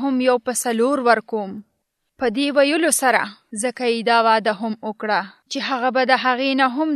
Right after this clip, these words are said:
زیات څه وکړي، څه چې په شریعت کې د هغه د ګناه د پاکېدو دپاره مقرر وي. عیسی د زکایي په بدلېدو ډېر خوشحاله و او هغه زکایي ته وویل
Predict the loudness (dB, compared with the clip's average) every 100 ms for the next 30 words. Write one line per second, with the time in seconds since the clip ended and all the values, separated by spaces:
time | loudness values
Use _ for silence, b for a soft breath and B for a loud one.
0 | 2 4 4 4 -4 -4 -6 -6 -6 -6
1 | -12 -12 -8 -6 -6 -6 -4 -4 -4 -2
2 | -4 -6 -10 -8 -10 -14 -6 -4 -2 -2
3 | 0 0 0 -2 0 0 0 0 -2 -2
4 | -6 -4 2 2 4 2 2 -2 -4 -2
5 | -2 -2 -8 -12 -14 _ _ _ _ -12
6 | -6 0 0 0 -2 -2 -2 -4 -4 -4
7 | -2 -4 -4 -6 -6 -6 -2 -2 -2 -4
8 | -6 0 0 0 -2 -8 _ _ _ _
9 | _ -8 -4 -2 -2 -2 -4 -2 -4 -2
10 | -2 0 2 4 2